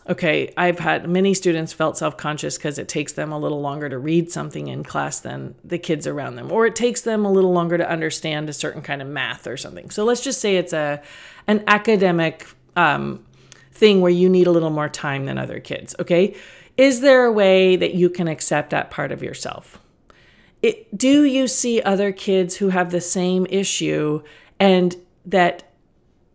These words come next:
you can accept it in other kids? That's another question to ask yourself. Um, is there someone who has this quality of, you know, our example is, uh, not being able to do things as quickly as other kids in class.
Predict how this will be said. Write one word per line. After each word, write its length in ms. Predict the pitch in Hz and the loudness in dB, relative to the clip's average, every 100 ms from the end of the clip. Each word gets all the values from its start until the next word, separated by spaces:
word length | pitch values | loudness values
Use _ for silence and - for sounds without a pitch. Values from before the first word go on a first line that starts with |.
| _ _ _ - | _ _ _ -6
you 380 | 180 202 233 226 | 0 2 2 0
can 240 | 214 185 | 0 0
accept 480 | 175 - 170 165 170 | 0 0 -2 0 0
it 160 | 156 | 0
in 160 | 170 156 | -2 -4
other 260 | 147 143 131 | -6 -8 -10
kids? 640 | - 170 - - - - _ | -2 -2 -2 -8 -12 -14 _
That's 240 | - 170 185 | -4 -4 0
another 260 | 190 208 | 0 0
question 440 | 160 - 135 - 135 | -2 -6 -8 -8 -10
to 60 | |
ask 200 | 131 - | -10 -12
yourself. 400 | - - - - - - - - _ _ - | -12 -12 -12 -16 -20 -20 -20 -20 _ _ 2
Um, 320 | 226 214 208 | 4 4 0
is 200 | 262 226 | 0 2
there 180 | 262 294 | 0 0
someone 600 | - 294 277 269 240 226 - - - | -2 -4 -2 -2 -4 -6 -10 -20 -2
who 180 | 247 | 0
has 260 | 226 233 214 | 2 0 0
this 220 | 220 214 | -2 -2
quality 760 | - 196 180 180 180 180 180 175 | -2 0 2 2 4 6 4 2
of, 300 | 160 160 156 175 | -2 -4 -4 -8
you 120 | 160 | -8
know, 160 | 147 - | -8 -6
our 120 | 170 | -4
example 520 | 165 156 156 151 156 151 | -2 -4 -8 -6 -6 -4
is, 260 | 147 - - - - _ - | -6 -8 -14 -20 -20 _ -4
uh, 300 | 85 76 65 - _ _ _ _ _ _ _ _ _ _ _ _ _ 226 | -2 -2 -4 -10 _ _ _ _ _ _ _ _ _ _ _ _ _ 0
not 360 | 220 220 202 | 2 2 2
being 200 | 214 196 | 0 2
able 180 | 185 180 | 2 2
to 80 | 175 | 0
do 140 | 165 | -2
things 240 | 170 165 156 | -2 -4 -4
as 100 | - | -6
quickly 360 | - 160 165 | -6 -4 -4
as 120 | 156 | -4
other 160 | 156 151 | -4 -8
kids 260 | - 151 151 | -6 -6 -6
in 120 | 147 | -8
class. 400 | - 151 139 | -4 -2 -4